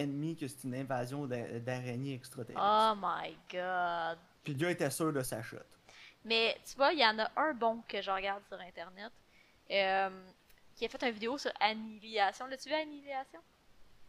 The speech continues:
Speaker 1: Ouais, j'ai vraiment pas aimé ça.
Speaker 2: Ah ouais, moi j'ai vraiment aimé ça. Ok. <laughs>
Speaker 1: Ah, tu vois. Faudrait
Speaker 2: Puis
Speaker 1: qu'on le recommande, on s'astine.
Speaker 2: Ouais, on faudrait, hein. Puis il y a, le gars, il s'appelle Folding Ideas.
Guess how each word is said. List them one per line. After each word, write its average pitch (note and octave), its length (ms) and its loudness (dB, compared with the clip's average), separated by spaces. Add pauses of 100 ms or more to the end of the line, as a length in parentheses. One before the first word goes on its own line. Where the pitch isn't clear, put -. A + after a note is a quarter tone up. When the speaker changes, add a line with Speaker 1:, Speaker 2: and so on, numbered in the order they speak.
(280)
Speaker 1:
Ouais, D#3 360 0
j'ai B2+ 160 -6
vraiment B2+ 240 -6
pas B2 100 -8
aimé A#2+ 180 -8
ça. - 120 -16 (280)
Speaker 2:
Ah A#3 140 6
ouais, B3 100 4
moi C4 120 2
j'ai G#3 120 -2
vraiment F#3 420 -4
aimé E3+ 240 -14
ça. - 140 -20 (300)
Ok. - 140 -14 (460)
<laughs> - 20 -
Speaker 1:
Ah, D#4 60 -2 (200)
tu - 160 -14
vois. B2+ 80 -10 (400)
Faudrait A#2+ 200 -2
Speaker 2:
Puis A#2+ 80 0
Speaker 1:
qu'on A#2 60 -4
le A2+ 100 -8
recommande, A#2+ 340 -10 (280)
on B2+ 100 -10
s'astine. C#3 340 -12 (400)
Speaker 2:
Ouais, C4+ 260 4
on G#3 140 2
faudrait, G#3 420 0
hein. B3 180 0 (380)
Puis - 140 -10
il A3 200 -10
y A#3 80 6
a, A3 60 8 (200)
le A3+ 260 4
gars, A#3 200 6
il D#4+ 240 -2
s'appelle G#3+ 380 -2
Folding C4+ 680 -2 (120)
Ideas. G3 520 -6